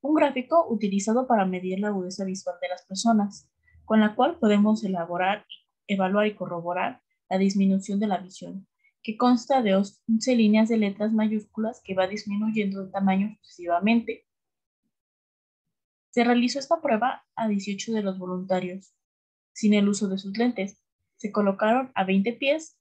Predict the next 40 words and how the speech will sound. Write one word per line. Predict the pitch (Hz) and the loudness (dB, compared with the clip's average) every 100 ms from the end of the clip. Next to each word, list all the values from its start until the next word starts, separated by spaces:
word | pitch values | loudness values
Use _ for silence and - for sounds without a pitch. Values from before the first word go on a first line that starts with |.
| _ | _
Además, | - 208 214 233 320 - - | -4 0 2 2 0 -6 -6
el | 214 | -4
gráfico | 208 220 247 - 320 359 _ | -2 -2 -4 -8 -8 -8 _
se | - 202 | -6 0
graficó | 196 214 226 269 | 0 -2 -2 0
en | 262 | 0
escala | 262 - 220 214 | -2 -2 0 0
decimal. | 196 190 180 175 208 _ _ _ _ _ _ _ _ _ _ _ | 0 -4 -8 -12 -14 _ _ _ _ _ _ _ _ _ _ _
Basta | 262 285 359 359 | -2 0 0 2
con | 247 202 202 - 214 | 2 4 4 2 0
hacerla | 214 214 220 226 226 220 - - - _ - - _ _ _ _ _ | 2 4 4 4 2 -2 -8 -18 -20 _ -20 -20 _ _ _ _ _
con | 220 208 | 2 2
la | 202 | 4
fracción | 196 196 220 214 | 0 -2 0 0
de | 214 | 0
Snellen | 240 226 277 - | 2 2 0 -4
que | 220 | -4
se | 202 | -4
encuentra | 190 190 196 | -2 -4 -2
en | |
la | 190 190 | -4 -4
parte | 175 185 | -10 -4
derecha, | 208 240 240 - _ _ _ _ - _ | 0 0 -2 -14 _ _ _ _ -20 _
y | 220 | 2
el | 226 | 2
resultado | 247 247 277 262 214 233 - | 2 -2 -2 0 0 -2 -8
será | - 202 196 | -6 -2 0
la | 214 | -2
capacidad | 220 196 196 196 190 202 | -6 -8 -8 -8 -6 -2
de | 240 | 0
la | 196 | 0
agudeza | 180 180 180 - | -2 -6 -6 -8
visual. | 226 226 226 277 - _ _ _ | -8 -4 -2 -2 -4 _ _ _
Mientras | 226 214 226 | 4 6 6
más | 226 233 | 4 2
cercana | 277 - 254 220 | 0 2 4 4
esté | 220 - 196 | 2 0 0
al | 180 185 | 0 2
número | 196 220 233 | 4 4 2
uno, | 214 208 269 370 | 0 0 -2 -6